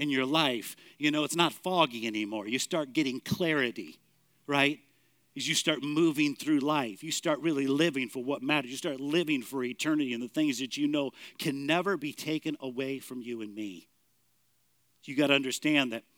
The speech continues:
heaven is the great equalizer. Number two, Jesus is enough. Can you say that with me? Jesus is enough. You learn that.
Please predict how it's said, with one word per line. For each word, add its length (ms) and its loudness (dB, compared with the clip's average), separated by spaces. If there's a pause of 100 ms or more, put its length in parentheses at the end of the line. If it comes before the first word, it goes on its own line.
(460)
heaven 280 4
is 220 -4
the 300 -6 (560)
great 320 2 (360)
equalizer. 680 -10 (680)
Number 220 4
two, 460 4 (420)
Jesus 760 4 (160)
is 180 -2
enough. 480 -4
Can 100 -4
you 80 0
say 140 4
that 160 4
with 160 4
me? 180 4 (320)
Jesus 880 4 (100)
is 180 0
enough. 460 -4
You 140 0
learn 340 6
that. 240 -6